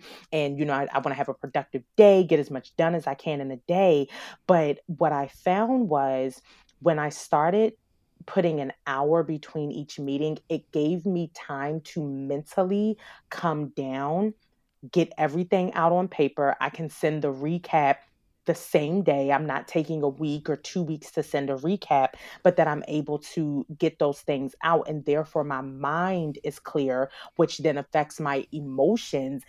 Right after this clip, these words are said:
because now I feel better. I, I've decluttered everything. So when we talk about, like, wellness and scheduling, there are some hacks that I use. And that also, what that does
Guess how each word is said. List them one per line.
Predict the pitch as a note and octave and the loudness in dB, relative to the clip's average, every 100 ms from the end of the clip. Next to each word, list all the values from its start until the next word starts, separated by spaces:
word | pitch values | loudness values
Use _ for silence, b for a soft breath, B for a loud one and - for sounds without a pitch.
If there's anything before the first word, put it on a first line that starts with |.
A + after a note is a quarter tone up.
| B B | B B
because | G3 F3 D#3 | 0 0 0
now | D#3 D3+ D3 | -2 -4 -4
I | C3 - _ - | -6 -10 _ 2
feel | D#3+ D3 | 2 2
better. | C#3+ A#2+ B2+ | 0 -4 -4
I, | C3 - | -4 -4
I've | C3+ B2+ | -6 -8
decluttered | C#3+ - - E3 C#3+ C3 B2+ | -12 -12 -4 -2 0 -2 -4
everything. | B2+ B2+ - C3+ C3 C3 | -10 -10 -4 -4 -4 -6
So | - D3+ C#3 C#3 B B | 0 2 2 -2 B B
when | E3 E3 | 0 2
we | D#3 | 0
talk | D#3 E3 E3 | 2 2 4
about, | F3 D#3+ | 6 6
like, | C3+ - B2+ | 4 -2 0
wellness | C#3 D3+ D#3 D3+ D3+ | 2 2 2 0 -2
and | C3+ B2+ | -6 -10
scheduling, | - - C3+ C3+ E3+ F#3+ G#3 G#3+ B B | -10 -2 0 0 0 2 0 0 B B
there | C#3+ D3+ | 2 4
are | D3+ | 4
some | - C#3 | 2 -6
hacks | C3+ - C#3+ - - C#3 | -6 -4 -4 -4 -6 -2
that | C3 C3 - C3 | 0 0 -2 -2
I | C#3 C#3 B2+ | 0 -2 -4
use. | C3 B2+ C3 - | -4 -4 -6 -4
And | D#3+ D#3 | -2 2
that | C#3 - | 0 4
also, | D#3 G#3+ - D#3 | 4 4 4 2
what | C3+ C#3 - | 2 0 -2
that | C#3+ C3 | -2 -2
does | C#3 C3 C3+ | -4 -2 -4